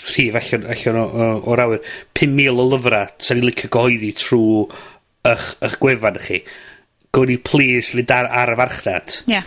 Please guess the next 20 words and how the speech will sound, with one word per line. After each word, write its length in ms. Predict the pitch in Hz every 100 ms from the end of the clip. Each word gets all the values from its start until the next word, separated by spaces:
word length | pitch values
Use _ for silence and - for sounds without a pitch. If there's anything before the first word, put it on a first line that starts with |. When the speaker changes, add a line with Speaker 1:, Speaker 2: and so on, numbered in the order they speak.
| - -
Speaker 1:
Dwi, 200 | - 175
dwi, 160 | 175 220
dwi, 160 | 170 214
dwi'n 240 | 226 214
eitha 140 | 202
sicir 260 | 185 180 170
sa 160 | 165 151
Amazon 420 | 151 135 123 123
yn 60 | 113
d-, 140 | 120
dechrau 300 | 127 - 127
meddwl, 180 | 123 123
"Ww, 220 | 190 170
actually, 300 | 151 156 151 165
ie, 180 | 202 131
ma' 200 | - 170
gynnon 240 | 151 170 180
ni 80 |
hwnna." 160 | 170 104 - - -
A, 160 | -